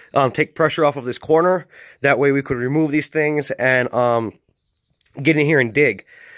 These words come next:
So, um, I tell you what, guys, the people that's been working for me has been hustling, man.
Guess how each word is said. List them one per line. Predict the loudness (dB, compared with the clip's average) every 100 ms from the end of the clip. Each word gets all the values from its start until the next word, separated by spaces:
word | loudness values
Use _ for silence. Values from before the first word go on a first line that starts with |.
| -20 _ _ _
So, | -4 2 2
um, | 2 2 2
I | -2
tell | 0 2
you | 2
what, | 4
guys, | 2 0
the | -2 -4
people | -4 -4 0
that's | 0 0
been | -2
working | -2 -2 -4
for | -4
me | -2
has | -2 -2
been | -4 -6
hustling, | 0 0 0 -4 -6 -4
man. | -4 -6